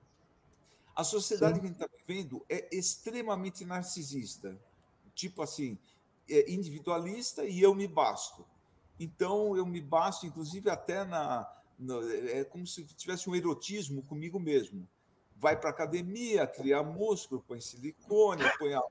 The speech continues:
Speaker 1: roupa, pinta o cabelo, compra o carro novo, é, põe tudo no, lá no Facebook, no Instagram,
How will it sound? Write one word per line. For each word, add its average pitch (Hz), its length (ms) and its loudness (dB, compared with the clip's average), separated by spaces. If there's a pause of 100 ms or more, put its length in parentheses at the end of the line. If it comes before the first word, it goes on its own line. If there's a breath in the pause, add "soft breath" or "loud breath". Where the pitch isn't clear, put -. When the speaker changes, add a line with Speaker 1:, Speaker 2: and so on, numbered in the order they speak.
Speaker 1:
roupa, 160 380 2
pinta 120 320 -10
o 123 40 -8
cabelo, 175 960 6 (320 loud breath)
compra 156 240 -2
o 135 80 -4
carro 143 320 0
novo, 175 800 6 (340 soft breath)
é, 139 360 8 (220)
põe 185 280 4 (100)
tudo 147 480 -4
no, 113 300 -10
lá 120 340 -2
no 107 160 -6 (460)
Facebook, 131 760 -2
no 107 160 -10
Instagram, 147 680 -4